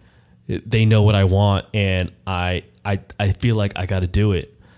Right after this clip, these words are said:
which is why people become impulsive about things. But for myself, at least, I don't ever get that far,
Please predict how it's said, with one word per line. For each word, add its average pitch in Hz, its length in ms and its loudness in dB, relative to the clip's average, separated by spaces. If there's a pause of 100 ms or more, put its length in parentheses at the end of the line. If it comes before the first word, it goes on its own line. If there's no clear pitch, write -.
(240)
which 104 180 0
is 95 100 2
why 95 220 2
people 90 240 -4
become 87 300 -8
impulsive 82 520 -6
about 60 300 -10
things. 71 460 -8
But 85 320 -6 (180)
for 139 140 0
myself, 139 560 2
at 104 120 0
least, 107 320 0
I 117 60 -2
don't 120 160 4
ever 113 140 2
get - 160 -4
that 85 180 -2
far, 104 480 0